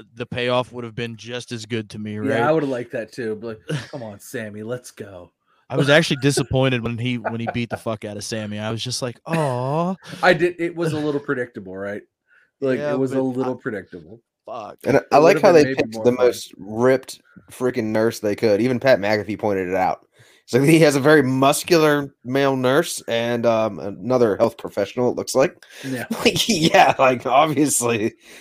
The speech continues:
Speaker 3: they just get John Silver to come over here and
Speaker 2: Sure.
Speaker 3: push him around. <laughs>
Speaker 2: Got this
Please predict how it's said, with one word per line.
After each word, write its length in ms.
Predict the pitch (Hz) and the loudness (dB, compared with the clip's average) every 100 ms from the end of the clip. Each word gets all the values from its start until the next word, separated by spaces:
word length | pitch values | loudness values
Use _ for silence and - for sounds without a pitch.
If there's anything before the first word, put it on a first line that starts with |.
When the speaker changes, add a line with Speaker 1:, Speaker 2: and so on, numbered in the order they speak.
| - - 123 | -18 -8 0
Speaker 3:
they 120 | 165 | 0
just 240 | 147 120 | 0 0
get 160 | 139 123 | 2 2
John 260 | 127 139 | 2 2
Silver 380 | 127 123 135 185 | 2 0 2 2
to 80 | 175 | 2
come 140 | 190 | 2
over 260 | 190 185 190 | 4 4 4
here 260 | 190 202 196 | 4 2 0
and 160 | 175 - | -4 -4
Speaker 2:
Sure. 240 | 233 330 160 120 | -8 -8 -10 -8
Speaker 3:
push 240 | 131 143 | -4 -4
him 100 | 165 | -2
around. 440 | 165 147 165 202 226 - - | 0 2 2 2 0 -4 -14
<laughs> 180 | 143 - | -16 -10
Speaker 2:
Got 240 | 147 - | -8 -6
this 220 | 170 165 | -6 -6